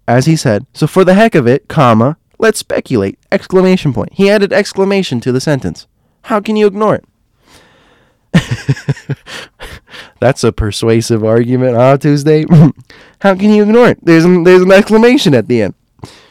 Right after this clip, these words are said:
He goes on to saying,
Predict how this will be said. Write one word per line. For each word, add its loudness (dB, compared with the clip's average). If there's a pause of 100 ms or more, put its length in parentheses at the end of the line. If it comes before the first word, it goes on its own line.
(1200)
He 0
goes 2
on 2
to 2
saying, -4